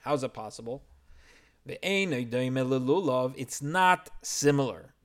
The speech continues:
to a lulav that you stole, in which case you would not fulfill your obligation. Umatzah, or if you stole a matzah,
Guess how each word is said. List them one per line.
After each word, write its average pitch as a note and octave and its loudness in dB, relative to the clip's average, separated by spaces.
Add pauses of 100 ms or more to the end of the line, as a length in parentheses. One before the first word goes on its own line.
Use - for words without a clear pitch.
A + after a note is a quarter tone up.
to D3 6
a B2 2
lulav B2+ 2
that C3 -2
you B2 -4
stole, B2 -4 (540)
in C#3 -4
which C3+ -4
case C#3 0 (360)
you C3+ 2
would D3 4
not G3+ 6
fulfill G3+ 6
your C3+ 6
obligation. A2 -4 (1080)
Umatzah, D#3+ 6
or D3+ 2
if E3 -2
you E3+ -6
stole F#3+ 0
a F3+ 2
matzah, F#3 0